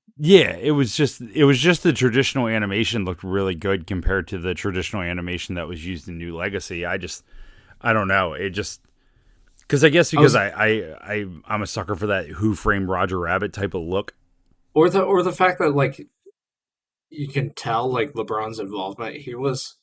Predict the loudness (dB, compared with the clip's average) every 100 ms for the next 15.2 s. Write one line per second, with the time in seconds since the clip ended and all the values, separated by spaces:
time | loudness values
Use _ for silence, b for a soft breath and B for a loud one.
0 | _ _ _ _ _ _ 0 2 4 2
1 | 0 -4 -6 -8 -6 -4 -4 -6 -12 -10
2 | -10 -10 -14 _ _ _ _ _ -4 0
3 | 0 -2 _ _ _ _ _ _ _ _
4 | _ _ _ _ _ _ -6 -6 _ _
5 | _ _ _ _ _ _ _ _ _ _
6 | _ _ _ _ _ _ _ _ _ _
7 | _ -8 2 4 4 0 -4 2 4 4
8 | 2 2 0 _ _ _ _ _ _ _
9 | _ _ -2 0 0 -4 -12 _ _ 0
10 | 4 8 10 8 6 -2 -2 -6 -6 -8
11 | -14 -14 -4 0 0 4 2 6 6 4
12 | 4 6 6 4 -6 B B B 4 6
13 | 8 8 6 2 2 0 4 6 6 6
14 | 8 8 8 6 0 2 4 4 4 2
15 | -2 -6